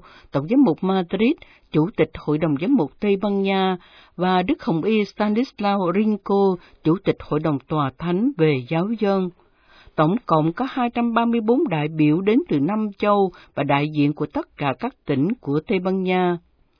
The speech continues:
Trong cuộc họp báo liền trước đó, Đức Hồng Y Rinco cho biết đây là khóa họp chót trong tiến trình chuẩn bị. Các đại biểu sẽ cung cấp những thông tin trực tiếp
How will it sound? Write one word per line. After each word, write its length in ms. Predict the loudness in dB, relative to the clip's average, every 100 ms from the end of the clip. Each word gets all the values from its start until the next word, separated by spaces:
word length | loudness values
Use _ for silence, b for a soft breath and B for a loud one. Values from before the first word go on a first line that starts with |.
| b b b b b 0
Trong 200 | 2 2
cuộc 140 | 0 0 0
họp 120 | -2 0
báo 300 | 0 2 2
liền 320 | 4 4 2
trước 280 | -2 -4 0
đó, 380 | 0 2 0 -6 B -4
Đức 180 | -2
Hồng 180 | 0 2
Y 200 | 4 4
Rinco 540 | 4 2 2 2 0 0
cho 160 | 0 -2
biết 360 | 0 0 0 -2
đây 220 | -2 0
là 180 | -2 -4
khóa 200 | -2 -2
họp 220 | -2 -6 -4
chót 240 | -2 0 -2 _ -6
trong 220 | -2 -2
tiến 240 | 0 0 0
trình 200 | 0 0
chuẩn 400 | 0 0 0 0
bị. 320 | 0 2 0 -8 b b b b b
Các 180 | -6 -2
đại 180 | -2
biểu 320 | 2 4 4 2 0
sẽ 80 | -2 0
cung 200 | 0 0
cấp 220 | -2 -6 _
những 220 | -2 -2 -2
thông 240 | -4 -4 0
tin 200 | 0 0 0
trực 260 | -2 _
tiếp 120 | 0